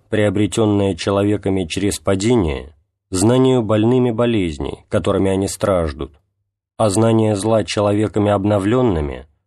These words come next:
знанию болезней врачами. Больные опытно знают болезнь, но не знают ни причин ее, ни средств к врачеванию ее.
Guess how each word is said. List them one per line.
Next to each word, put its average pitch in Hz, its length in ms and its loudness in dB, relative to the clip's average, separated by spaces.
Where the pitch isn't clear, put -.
знанию 113 520 2
болезней 113 580 0
врачами. 95 720 -2
Больные 117 600 2
опытно 120 460 0
знают 107 420 2
болезнь, 73 560 -4
но 110 140 2
не 113 140 4
знают 107 440 0
ни 101 120 0
причин 87 500 0
ее, 127 300 2
ни 110 160 2
средств 101 560 -4
к - 80 -12
врачеванию 95 840 0
ее. 69 440 -8